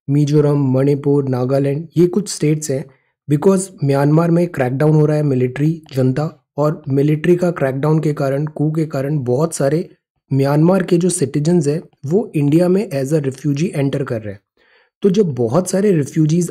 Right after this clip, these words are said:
आ जाएंगे हमारे बॉर्डर में इधर, तो एक ह्यूमैनिटेरियन क्राइसिस तो है ही,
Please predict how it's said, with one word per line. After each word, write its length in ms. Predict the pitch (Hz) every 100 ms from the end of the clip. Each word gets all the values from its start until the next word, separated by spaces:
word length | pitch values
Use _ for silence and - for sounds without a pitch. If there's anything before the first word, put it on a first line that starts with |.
| -
आ 100 | 123
जाएंगे 380 | 143 151 151 160
हमारे 360 | 131 131 147
बॉर्डर 340 | 127 120 120 143
में 240 | 151 -
इधर, 280 | 127 143 - _ _ _
तो 80 | 196
एक 160 | 190 185
ह्यूमैनिटेरियन 760 | 131 131 143 156 160 165 165
क्राइसिस 520 | 160 123 120 165 156
तो 100 | 151
है 220 | 147 135 139
ही, 260 | 151 170